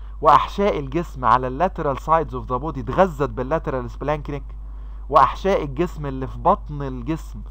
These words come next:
أو اللي في ال ventral aspect of the body اتغذوا بال ventral splanchnic arteries.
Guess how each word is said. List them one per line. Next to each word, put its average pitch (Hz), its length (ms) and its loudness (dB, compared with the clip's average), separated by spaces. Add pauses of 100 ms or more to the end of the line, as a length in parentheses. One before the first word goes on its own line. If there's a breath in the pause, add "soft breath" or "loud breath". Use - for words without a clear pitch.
(340 loud breath)
أو 147 140 4
اللي 143 140 -4
في 151 100 -8
ال 131 80 -6
ventral 151 500 -2
aspect 139 440 -4
of 113 120 -8
the 120 120 -2
body 131 220 -6 (420 loud breath)
اتغذوا 131 500 0
بال 120 240 -4
ventral 135 540 -6
splanchnic 120 640 -8
arteries. 110 420 -6